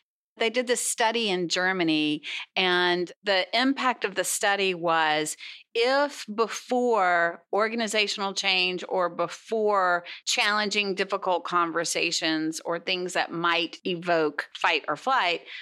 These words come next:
there was positive communication with the individual, positive interaction, that it lessened the severity of fight or flight,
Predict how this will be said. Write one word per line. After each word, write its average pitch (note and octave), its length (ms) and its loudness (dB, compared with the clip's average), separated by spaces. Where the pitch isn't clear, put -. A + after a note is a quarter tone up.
there F#3 160 2
was E3 400 0
positive F#3 1040 0
communication D#3+ 1000 0
with E3+ 220 -4
the D#3+ 140 0
individual, D#3 640 -2
positive D#3+ 460 -2
interaction, D#3 640 0
that F#3 300 2
it G3+ 200 -2
lessened B3 840 0
the G3+ 160 2
severity F#3+ 720 0
of F3+ 160 -6
fight E3+ 260 0
or E3+ 80 -2
flight, D#3+ 600 -2